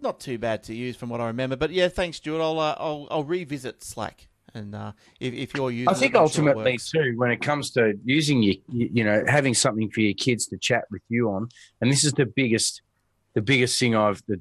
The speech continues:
Speaker 2: that's concerned me since day one with my kids, with being cross-platform Android and Apple, having, you know,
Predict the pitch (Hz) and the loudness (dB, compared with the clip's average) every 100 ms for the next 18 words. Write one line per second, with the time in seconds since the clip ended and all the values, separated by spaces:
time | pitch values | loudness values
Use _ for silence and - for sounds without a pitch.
0 | - 107 101 - 113 101 - 107 107 101 | -2 -2 0 -2 -2 0 0 2 2 2
1 | 101 95 - _ - 117 98 - 98 95 | 0 0 -6 _ -4 -2 0 0 2 2
2 | 101 101 95 _ _ _ 107 - 101 104 | 2 0 -6 _ _ _ -8 -2 0 0
3 | - 98 - - - 101 104 92 110 101 | 0 -6 -6 -12 -12 -4 -4 0 0 0
4 | 98 92 - _ - 117 - - - - | -2 -6 -14 _ -6 -4 -4 -2 -4 -2
5 | 101 95 95 95 95 90 92 95 87 98 | -4 -2 -2 0 0 0 -2 -2 -4 -8
6 | - - _ 107 98 98 95 98 92 | -12 -20 _ -2 -2 -2 -2 0 -2